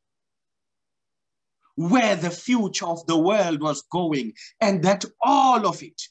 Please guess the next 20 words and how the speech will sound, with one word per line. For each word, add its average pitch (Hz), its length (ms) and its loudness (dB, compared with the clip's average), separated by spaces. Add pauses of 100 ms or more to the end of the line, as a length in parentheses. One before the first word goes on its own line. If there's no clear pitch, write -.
(220)
would 175 280 0
be 190 260 -2
pinned 185 680 -2 (320)
on 320 260 2 (300)
that 254 300 0
Sunday 233 760 0
morning 214 560 2 (220)
when 196 380 0
Christ 220 720 -2 (340)
takes - 560 -2 (240)
his 233 480 2 (240)
first 240 420 -2
breath 202 400 2 (360)
on 277 260 4
his 190 480 -6 (260)
third 214 520 0
day 190 400 0 (240)
in 190 300 2
the 135 100 -8
grave. 139 360 -6